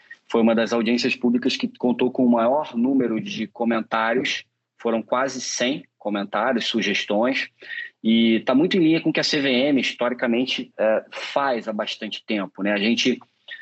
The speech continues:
não apenas divulga uma agenda regulatória, que dá uma previsibilidade pro mercado, pra todos os participantes, investidores, et cetera, pra saberem o que que tá na nossa, o que que temos de, em termos de planejamento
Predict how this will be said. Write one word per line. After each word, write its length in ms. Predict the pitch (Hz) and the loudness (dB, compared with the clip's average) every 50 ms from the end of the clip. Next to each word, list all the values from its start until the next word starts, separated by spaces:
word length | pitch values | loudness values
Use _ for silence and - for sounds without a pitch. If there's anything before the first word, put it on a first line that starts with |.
| - - _ _ _ | -20 -20 _ _ _
não 160 | - - 160 | 0 2 2
apenas 400 | 165 - - 147 151 151 147 135 | 2 0 0 0 0 0 0 0
divulga 400 | 123 - 123 113 120 135 131 123 | 0 0 -2 0 0 0 2 2
uma 160 | 127 120 127 120 | 2 2 2 2
agenda 380 | 117 107 - 135 160 170 156 | 0 0 0 -2 0 0 -2
regulatória, 720 | 123 131 135 123 127 123 110 - - 117 123 143 160 185 185 - _ _ _ _ | -2 -2 -2 0 0 0 -2 0 0 0 0 0 0 -2 -4 -8 _ _ _ _
que 80 | - 120 | -8 -6
dá 160 | 107 117 123 | -4 -2 0
uma 160 | 127 120 113 | 0 -2 -2
previsibilidade 1080 | - - - 131 139 127 123 123 110 127 123 123 110 95 120 127 143 165 165 135 135 - | -4 -4 -2 0 0 0 -2 -2 0 0 2 2 2 0 0 0 0 0 0 -2 -2 -4
pro 200 | - - 123 117 | -2 -2 0 0
mercado, 720 | 117 110 - - - 120 123 127 127 120 107 104 101 98 - | 0 0 -2 -4 -2 -2 0 0 0 0 -2 -2 -4 -6 -6
pra 140 | - 110 107 | -4 -4 -4
todos 260 | - - 160 165 147 | -2 -2 -2 -2 -2
os 80 | 135 - | -4 -6
participantes, 880 | - 147 131 - - 113 - _ 127 135 151 156 143 131 - - 107 110 | -4 -6 -6 -6 -8 -14 -8 _ -2 0 0 2 0 0 -2 -4 -4 -4
investidores, 640 | 113 107 117 110 - - 101 113 117 117 110 101 | -2 -2 -2 -2 -4 -4 -2 0 0 0 0 -2
et 100 | 110 - | -6 -6
cetera, 380 | - - 123 113 - 110 101 - _ - - - - - _ _ _ _ | -2 0 0 0 0 -2 -6 -10 _ -20 -20 -20 -20 -20 _ _ _ _
pra 120 | - 131 | -4 -4
saberem 360 | 127 - 160 139 151 170 170 170 | 0 0 0 2 2 2 2 0
o 40 | |
que 160 | 160 - 233 226 | 0 0 -2 -4
que 80 | - | -2
tá 180 | - 202 196 190 | -2 -2 0 0
na 100 | 180 165 | 2 2
nossa, 560 | 160 160 151 - - 151 135 123 113 104 104 - _ | 0 0 0 -2 0 0 2 2 2 0 -4 -8 _
o 40 | _ | _
que 120 | - 165 160 | -16 -16 -12
que 80 | _ | _
temos 240 | - 165 165 156 131 | -4 -4 -4 -4 -4
de, 280 | - - 135 139 127 127 | -6 -6 -4 -4 -4 -2
em 40 | |
termos 220 | 123 147 135 131 127 | -2 -2 -2 -2 -2
de 60 | - | -2
planejamento 800 | - 147 143 143 143 131 139 120 117 123 143 175 185 - 202 | 0 2 2 2 2 2 2 2 2 2 2 0 -2 -6 -10